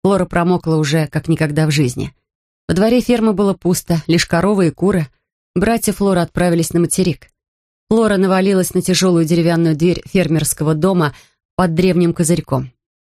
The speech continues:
Она задыхалась от бури и хохота. Джоэл уже был рядом.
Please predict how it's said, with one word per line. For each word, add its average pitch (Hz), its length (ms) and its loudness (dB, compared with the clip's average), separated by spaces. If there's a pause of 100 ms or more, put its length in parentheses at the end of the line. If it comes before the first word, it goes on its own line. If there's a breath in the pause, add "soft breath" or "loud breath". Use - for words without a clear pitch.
Она 180 300 2
задыхалась 170 640 -2
от 135 140 -2
бури 147 220 0
и 139 40 0
хохота. - 560 -4 (420)
Джоэл 214 300 2
уже 185 220 0
был 185 160 2
рядом. 143 480 -2